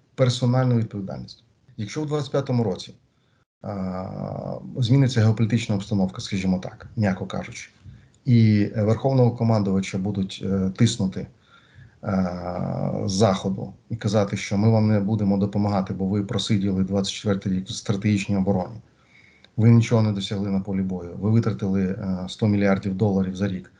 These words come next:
і, е, наших, і нічого не зробили, то, е, давайте або ви самі якось продовжуєте воювати, ми припиняємо будь-яку допомогу,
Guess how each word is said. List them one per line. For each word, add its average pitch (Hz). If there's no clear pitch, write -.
і, 107
е, 101
наших, 98
і 127
нічого 101
не 101
зробили, 113
то, 98
е, 98
давайте 120
або 110
ви 104
самі 147
якось 135
продовжуєте 107
воювати, 98
ми 98
припиняємо 101
будь-яку 92
допомогу, 95